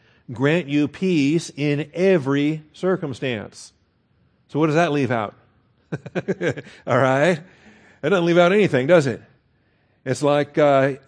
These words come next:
the, the nothing and the everything that Paul just spoke of in, in, in his prayer. The pe-, uh, to be anxious for nothing, what does that leave out?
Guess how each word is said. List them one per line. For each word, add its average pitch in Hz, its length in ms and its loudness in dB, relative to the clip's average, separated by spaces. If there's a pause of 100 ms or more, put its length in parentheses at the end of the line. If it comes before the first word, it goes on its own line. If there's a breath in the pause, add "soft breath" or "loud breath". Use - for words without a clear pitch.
(140)
the, 139 300 -2
the 123 160 -2
nothing 160 380 0
and 165 100 -2
the 160 120 2
everything 147 420 0
that 127 120 -4
Paul 165 400 0
just 127 200 -6
spoke 135 300 -2
of 110 200 -2
in, 123 140 -6
in, 127 300 -6
in 127 120 -6
his 135 140 -4
prayer. 165 400 -6 (400 soft breath)
The - 100 -2
pe-, 165 220 2
uh, 127 420 0
to - 160 -8
be 139 160 2
anxious 160 360 -4
for 190 140 -4
nothing, 175 380 0
what 160 80 -2
does 147 100 -2
that 160 160 0
leave 147 220 -2
out? 131 320 -2